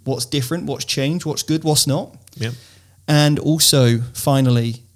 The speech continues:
Speaker 1: what you need to do when you're coming up against Drukhari, maybe some of those important questions that you need to be asking,
Speaker 2: Yeah.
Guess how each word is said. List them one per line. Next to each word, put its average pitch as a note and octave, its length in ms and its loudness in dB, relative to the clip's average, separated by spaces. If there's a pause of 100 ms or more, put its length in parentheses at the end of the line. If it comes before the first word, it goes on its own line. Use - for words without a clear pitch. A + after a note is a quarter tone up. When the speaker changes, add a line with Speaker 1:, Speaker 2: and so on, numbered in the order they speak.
(340)
Speaker 1:
what C3+ 180 -2
you C3+ 60 0
need C3+ 180 0
to C3+ 100 -4
do B2+ 360 4
when B2+ 180 2
you're B2 100 2
coming B2+ 400 -2
up - 280 -4
against B2+ 340 -2
Drukhari, B2 460 -2
maybe E3+ 200 -4
some F3 160 -2
of D#3+ 60 0
those D3+ 280 0
important C#3 420 -2
questions B2+ 360 -4
that A#2+ 120 -6
you B2+ 60 -2
need B2 140 -2
to B2 60 -10
be C3 100 -2
asking, B2 520 0 (100)
Speaker 2:
Yeah. B2 80 -10